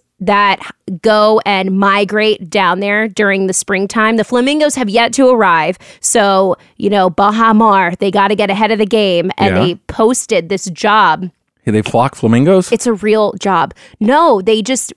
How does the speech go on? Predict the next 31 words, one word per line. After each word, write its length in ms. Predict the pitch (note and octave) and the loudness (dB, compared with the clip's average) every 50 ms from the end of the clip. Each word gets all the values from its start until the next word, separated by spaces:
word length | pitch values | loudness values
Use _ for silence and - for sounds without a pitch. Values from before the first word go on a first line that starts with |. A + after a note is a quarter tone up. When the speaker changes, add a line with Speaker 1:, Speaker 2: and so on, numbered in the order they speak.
| - - | -20 -4
Speaker 1:
they, 200 | - A#3 A#3+ A3 - _ _ _ _ _ _ _ _ | 0 0 0 0 -2 _ _ _ _ _ _ _ _
they 120 | - G#3+ G#3 | -2 -2 -2
take 240 | - - C4+ B3+ - | -2 -2 -4 -2 -2
care 260 | - C4+ D#4+ G4+ A#4 | 0 0 2 2 2
of 60 | A4+ | 2
'em. 300 | G4+ D4 C#4+ A3+ - - - _ _ _ _ _ _ _ | 2 2 0 0 -4 -8 -14 _ _ _ _ _ _ _
They 120 | - B3+ | 0 0
make 240 | B3+ C4 C4+ C#4+ - | 2 2 0 -2 -2
sure 360 | - - - D4 D#4 A#3 - | -4 -4 0 0 2 2 0
that 320 | A#3+ A3 G#3 G#3 G3+ - - _ - - | 2 2 2 2 2 0 -4 _ -14 -6
they're 120 | - G3 G#3 | -4 -2 -2
getting 320 | F#3 G#3 F#3+ F3+ F#3 F#3+ F#3 | 0 0 0 0 0 -2 -4
fed. 240 | E3 - B3 - | -4 -4 -4 -4
It's 100 | A#3+ - | -2 -2
like 100 | D4+ C#4+ | -4 -2
a 40 | D4 | -2
zookeeper. 600 | A#3+ D#3 E3+ D#3 D3 - - - - - - - - _ _ _ _ _ _ _ _ - | -2 -4 -4 -8 -8 -10 -14 -18 -16 -16 -18 -18 -20 _ _ _ _ _ _ _ _ -8
Speaker 2:
Okay. 200 | - - - D#2+ - | -6 -6 -6 -6 -6
But 80 | - | -6
Speaker 1:
Basically 520 | - F#3 F#3 - C4 A#3 - G#3+ G#3+ G3+ - | -4 -2 0 0 0 0 -2 -2 -2 -2 -2
a 40 | |
zookeeper. 500 | F3 F3+ D#3+ E3+ D3 - - - - - G2 | -4 -6 -6 -8 -10 -12 -14 -16 -12 -6 -2
Speaker 2:
but 120 | A2+ G#2 | 0 0
a 40 | G2 | 0
chief, 400 | - - - C3 B2 A2+ - - - _ _ _ | 0 -2 -2 0 0 -2 -2 -8 -20 _ _ _
uh, 180 | - G2 F#2+ F#2 | -4 -2 -2 -2
flamingo 380 | F2+ - - A2 A2+ G2+ F#2 F2 | -2 -2 -2 -2 0 0 2 0
officer 340 | E2+ E2+ E2 - - F2+ | 0 -2 -2 -6 -8 -8
sounds 240 | E2+ - - E2+ F2 | -8 -6 -8 -8 -10
better. 240 | - - - - - _ | -10 -14 -16 -16 -12 _
Speaker 1:
Yeah. 300 | - G#3+ G3+ F3+ - - | -2 0 0 0 0 -2